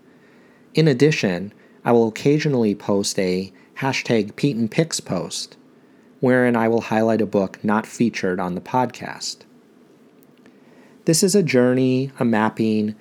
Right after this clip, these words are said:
a process of becoming rhizomatically. I'm ready for the journey and hope you are as well.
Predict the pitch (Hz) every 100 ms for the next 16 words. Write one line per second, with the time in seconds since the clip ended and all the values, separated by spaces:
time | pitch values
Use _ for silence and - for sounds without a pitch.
0 | - _ 127 - 120 120 - 123 117 120
1 | 104 113 - - 120 104 90 95 98 98
2 | 98 98 92 90 85 - - - _ _
3 | - _ - _ _ _ _ 123 120 110
4 | 127 139 151 143 117 101 92 92 98 110
5 | 110 95 113 104 104 98 92 87 90 98
6 | 85 87